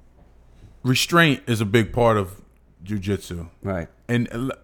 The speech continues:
Speaker 1: on the mat and off the mat, you're always taught to restrain, walk away from, you know what I mean? Calm a situation down and walk away. What do you think?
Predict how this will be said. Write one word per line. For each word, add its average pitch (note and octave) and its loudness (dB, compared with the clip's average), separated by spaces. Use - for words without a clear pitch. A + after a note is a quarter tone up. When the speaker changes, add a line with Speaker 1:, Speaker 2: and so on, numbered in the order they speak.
Speaker 1:
on C#3+ 4
the C#3 4
mat C3+ 4
and A#2 0
off A2+ 2
the G#2+ -6
mat, G2+ -4
you're G#2+ -2
always A2 0
taught F#2+ -4
to G#2+ -4
restrain, G2+ -4
walk G#2 -4
away G2+ -4
from, - -10
you A2 -2
know G#2+ 0
what G#2 0
I - 0
mean? G#2 -2
Calm B2 4
a A#2 2
situation A2 -2
down G#2+ -2
and F#2+ -6
walk G2+ -2
away. F#2+ -6
What C#3+ 4
do F#3+ 2
you F#3+ 2
think? F3 -4